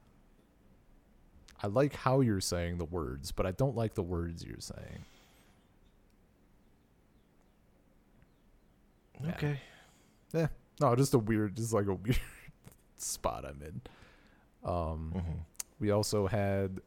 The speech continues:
Speaker 1: I, I constantly forget the dude's name that they're, like, cutting to way too much about the guy who, the, the head of the house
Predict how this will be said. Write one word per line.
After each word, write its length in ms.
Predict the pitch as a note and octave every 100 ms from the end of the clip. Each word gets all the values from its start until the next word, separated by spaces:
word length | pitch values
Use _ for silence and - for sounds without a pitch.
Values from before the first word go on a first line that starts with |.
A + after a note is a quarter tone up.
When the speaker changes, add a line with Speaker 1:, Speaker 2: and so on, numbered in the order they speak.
| -
Speaker 1:
I, 120 | B2 A#2+ G2
I 100 | F#2
constantly 480 | G2+ F2 G2 G2+
forget 280 | F2+ G2 G#2
the 80 | -
dude's 340 | F#2 G2 G2
name 300 | G#2 D#2+ F#2+
that 120 | G2+ -
they're, 200 | G2+ G2
like, 220 | G#2+ G2+ - - - _ _ _ _ _ _ _ _ _ _ _ - - -
cutting 320 | G#2 G#2+ A2+
to 160 | A#2+ A#2
way 240 | G#2+ G2+
too 160 | G#2 A2
much 300 | G#2+ A2+ G2+
about 340 | F#2 F#2+ F#2+
the 260 | F2+ A#2 B2+
guy 240 | A#2+ A#2+
who, 200 | B2+ A#2
the, 280 | A2+ A2+ G#2
the 160 | G#2 A2+
head 160 | B2+
of 60 | B2
the 120 | G#2
house 420 | G#2+ G#2 - -